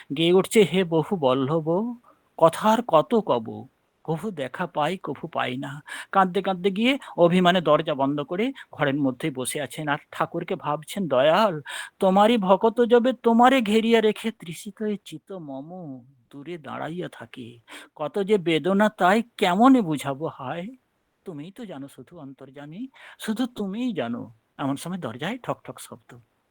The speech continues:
ঠাকুর ডাকছেন। হেমদা লাফিয়ে উঠলেন আনন্দে, "আমি এখানে বসে আছি আর ঠাকুর জানতে পেরেছেন তার পার্লার থেকে?" দরজা খুললেন, আনন্দে লাফিয়ে উঠলেন। ঠাকুর বলছেন, "কি হেমদা, একটু বেড়াতে যাবেন নাকি?" ঝরঝর করে কাঁদছেন কবি,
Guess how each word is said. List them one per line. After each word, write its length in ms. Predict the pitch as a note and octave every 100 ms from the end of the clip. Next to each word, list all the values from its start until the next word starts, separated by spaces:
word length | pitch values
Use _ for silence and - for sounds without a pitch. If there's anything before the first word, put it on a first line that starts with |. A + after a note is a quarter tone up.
| _ _ _ _ _ _ _ _ _ _ _
ঠাকুর 340 | - G3 C4+
ডাকছেন। 520 | A3+ G3 - F3 C#3 C#3 _ _ -
হেমদা 240 | G3+ A3
লাফিয়ে 340 | A3 F3+ - B3+
উঠলেন 200 | A#3+ A#3
আনন্দে, 500 | G#3+ A#3 G#3 C#3 - _ _
"আমি 240 | F3 A#3 B3+
এখানে 280 | - B3 A#3+
বসে 280 | A#3 C4
আছি 280 | C4 B3 -
আর 60 | C4+ -
ঠাকুর 400 | - E3+ C4 G#3+
জানতে 300 | G3+ G#3 A#3+
পেরেছেন 320 | B3 B3 A#3+
তার 140 | A#3+
পার্লার 320 | A3+ G#3 A#3
থেকে?" 360 | A#3+ B3+ A#3+ D3+ - _ -
দরজা 300 | D#3 D#3 F3+
খুললেন, 440 | - F#3 F#3 D#3 C3+ - -
আনন্দে 400 | F#3 A#3+ A#3+ A#3+
লাফিয়ে 320 | F3+ - A#3+
উঠলেন। 420 | G#3+ F#3+ D#3+ C3+ - - -
ঠাকুর 280 | C#3+ D#3+ E3+
বলছেন, 300 | E3 F#3 E3
"কি 240 | - G3+
হেমদা, 540 | F#3+ G3+ F3+ B2 A#2+ -
একটু 240 | D#3 -
বেড়াতে 320 | E3 B2 - D#3+
যাবেন 280 | E3 F#3+
নাকি?" 400 | G3 G3 - E3 C3+ _ _ _
ঝরঝর 300 | C#3+ C#3 -
করে 200 | - D#3+
কাঁদছেন 420 | D#3 C#3 A#2+ - D#3
কবি, 420 | D3 B2 C#3